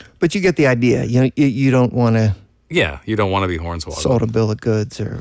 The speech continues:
Speaker 1: whatever it is, hornswoggled. Yeah. So it, it came to be again here in the United States, and, and as you would think, it's, it's, it's Western United States,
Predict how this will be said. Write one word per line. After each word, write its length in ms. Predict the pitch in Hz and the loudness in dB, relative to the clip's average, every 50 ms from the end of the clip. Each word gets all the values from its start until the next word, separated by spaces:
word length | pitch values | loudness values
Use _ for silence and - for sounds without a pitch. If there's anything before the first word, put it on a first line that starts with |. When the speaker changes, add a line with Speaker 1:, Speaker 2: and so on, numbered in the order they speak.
| - | -12
Speaker 1:
whatever 460 | - - 107 110 - 104 113 110 - - | -12 -10 -10 -8 -8 -8 -8 -8 -8 -8
it 120 | - - | -8 -8
is, 280 | 82 - - - - - | -8 -10 -10 -12 -10 -6
hornswoggled. 800 | - 120 110 113 104 - - 117 117 117 117 110 - - - - - | -4 -4 -4 -4 -6 -6 -4 -2 -2 -2 -4 -4 -6 -10 -10 -12 -6
Yeah. 360 | - 127 123 117 113 107 - - _ _ _ | -2 0 0 0 0 -2 -4 -10 _ _ _
So 400 | - - - 165 160 156 151 135 - - - - _ _ _ _ _ _ _ _ _ _ _ _ _ _ _ _ _ _ _ | -12 -2 0 2 2 4 2 0 -2 -6 -12 -20 _ _ _ _ _ _ _ _ _ _ _ _ _ _ _ _ _ _ _
it, 200 | 160 165 - - - _ _ _ _ _ | 0 0 0 0 -4 _ _ _ _ _
it 280 | - 151 147 - - _ - | -2 -2 -2 -2 -6 _ -4
came 320 | - 190 202 220 233 240 | 0 2 2 4 4 2
to 100 | - - | 0 -2
be 540 | 151 123 147 180 196 185 170 156 156 147 - _ _ _ _ _ _ _ | -6 -2 0 0 2 2 4 2 2 0 -2 _ _ _ _ _ _ _
again 360 | - 127 110 113 165 185 208 196 | -12 -10 -4 -2 0 4 4 6
here 180 | 170 175 151 143 | 6 4 4 4
in 60 | 139 131 | 4 4
the 60 | 127 | 4
United 380 | 120 123 123 123 123 120 113 | 4 2 2 2 0 0 -2
States, 540 | - - - - 123 123 127 117 - - - - _ | -2 -8 -6 -4 -2 -2 -2 -2 -4 -6 -12 -8 _
and, 340 | - 117 107 107 110 - - - _ _ - | -2 -2 0 2 0 0 -2 -6 _ _ -10
and 220 | - - - - - _ - | -8 -6 -6 -8 -10 _ -8
as 280 | - 165 190 208 180 | -4 -2 -2 0 0
you 100 | 190 170 | 2 2
would 260 | 135 123 120 - - - _ _ | 2 2 0 -2 -6 -10 _ _
think, 360 | - 151 143 131 113 - - | 0 2 2 2 2 0 -2
it's, 200 | 123 110 - - | -6 -8 -8 -6
it's, 340 | - - 127 - - - - | -6 -6 -6 -6 -8 -10 -6
it's 380 | - - 127 - - - - - _ _ | -4 -4 -4 -4 -6 -10 -14 -16 _ _
Western 880 | - 117 127 156 151 - - - 147 135 131 127 123 120 120 113 98 - - _ _ - | -4 -2 0 0 0 0 -2 -2 0 2 4 4 4 4 2 2 0 -4 -8 _ _ -2
United 440 | 131 127 131 131 123 120 117 117 | 0 2 4 4 2 2 0 -2
States, 480 | - - - - 127 117 117 113 - | -4 -6 -4 0 2 2 2 0 -2